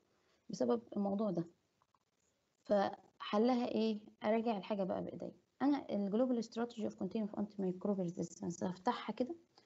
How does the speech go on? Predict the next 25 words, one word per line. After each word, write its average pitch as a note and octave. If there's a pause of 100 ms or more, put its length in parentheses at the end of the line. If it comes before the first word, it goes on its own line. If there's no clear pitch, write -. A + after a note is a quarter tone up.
(260)
وأبدأ A3
أقرأ. - (480)
هو G#3
ده A#3+
أصلًا A#3+
عبارة G#3
عن G#3
إيه؟ G#3
ده F#3+
غالبًا G3
ريبورت. G#3+ (680)
ماشي؟ G#3+ (400)
أحيانًا A3+
كتير A3+ (180)
لو F#3
أنا G#3
مش G3+
عارفة G#3
ده F#3+
ريبورت G#3
ولا F3+
كتاب F#3+
ولا F#3
إيه A3
بالظبط، G#3